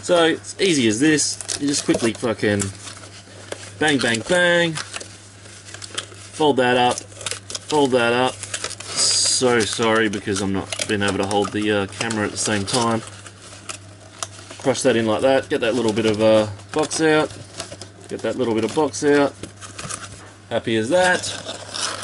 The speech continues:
Bang. Let's chuck a movie in there. Hey, Rocky.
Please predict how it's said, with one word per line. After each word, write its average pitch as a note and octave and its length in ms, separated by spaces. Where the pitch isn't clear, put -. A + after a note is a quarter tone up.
Bang. D3 420
Let's A#2+ 140
chuck A#2+ 200
a A#2 60
movie C#3+ 400
in C#3+ 100
there. C#3+ 380
Hey, C3 520
Rocky. G#2 600